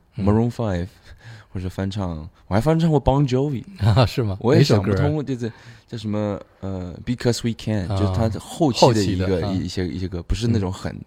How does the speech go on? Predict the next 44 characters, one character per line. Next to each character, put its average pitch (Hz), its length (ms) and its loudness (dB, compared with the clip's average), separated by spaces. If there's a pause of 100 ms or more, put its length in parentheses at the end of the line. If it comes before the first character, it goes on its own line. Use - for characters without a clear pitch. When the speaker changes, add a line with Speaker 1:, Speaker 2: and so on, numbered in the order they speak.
Speaker 2:
经 110 220 0
典 110 140 -4
的 - 100 -10
歌。 - 220 -4
Speaker 1:
嗯， 101 100 -4
嗯。 107 80 -8 (560)
Speaker 2:
就 - 140 -8
那 127 160 0
个 110 40 2
时 92 120 -6
候 90 120 -4
就 92 140 -6
是 90 160 -8
受 110 220 -2
Q 110 160 -4
Q 117 100 0
音 113 80 -2
乐 120 100 -2
影 92 160 -6
响 98 200 -6
嘛， 113 80 -2
Speaker 1:
嗯， 95 100 0
嗯。 - 20 -2
Speaker 2:
主 98 120 -2
页 104 100 4
推 156 180 6
什 139 80 -4
么 90 80 -4
我 67 140 -10
就 104 80 -12
听 90 180 -2
什 - 120 -8
么。 - 160 -14
Speaker 1:
嗯， 87 180 -8
嗯， 90 160 -6
嗯。 90 60 -8 (160)
Speaker 2:
然 92 160 -2
后， 92 360 -2 (420)
呃， 87 260 -6
当 107 200 -2
时 107 160 -6
我 90 140 -2
记 101 160 -10
得 85 260 -8